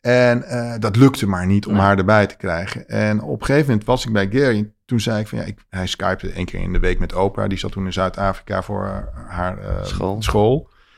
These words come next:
Speaker 1: En, eh, toen zei ik, "Vraag eens of zij niet kan helpen, want Maya Angelou, haar mensen reageren niet." En toen ze-, ja, dat was ook, ja, je wil bij koningin Beatrix, eh, in Amerika gaan,
Speaker 2: <laughs>
Speaker 1: weet je wel. Eh,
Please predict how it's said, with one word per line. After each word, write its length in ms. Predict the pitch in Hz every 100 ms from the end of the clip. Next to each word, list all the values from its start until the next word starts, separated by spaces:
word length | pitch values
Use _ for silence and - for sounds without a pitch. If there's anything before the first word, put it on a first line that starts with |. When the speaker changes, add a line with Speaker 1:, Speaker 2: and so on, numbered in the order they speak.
| _ _ _
Speaker 1:
En, 440 | 135 135 131 131
eh, 100 | - 120
toen 140 | 135
zei 120 | 127
ik, 60 | 117
"Vraag 340 | - 156 131
eens 120 | 135 -
of 140 | 110
zij 180 | - 87
niet 140 | 147 110
kan 140 | 104
helpen, 300 | 92 95 151
want 160 | 131 110
Maya 300 | 120 110 -
Angelou, 420 | 135 123 110 107
haar 140 | 98
mensen 340 | 110 120 123 107
reageren 500 | 98 95 95 87 90
niet." 300 | 101 113 -
En 220 | 104 98
toen 140 | 95 98
ze-, 120 | -
ja, 340 | 104 95 85 -
dat 140 | 87 -
was 180 | 104 95
ook, 100 | -
ja, 120 | 101
je 120 | 98
wil 120 | 95
bij 120 | 95
koningin 360 | 92 101 98 98
Beatrix, 640 | 110 117 104 104 95 -
eh, 140 | 104 98
in 100 | 107
Amerika 420 | 113 113 104 98
gaan, 260 | - 92 104
Speaker 2:
<laughs> 20 |
Speaker 1:
weet 120 | 104
je 60 | -
wel. 140 | 113 139 _ _ - - _ -
Eh, 400 | 123 120 117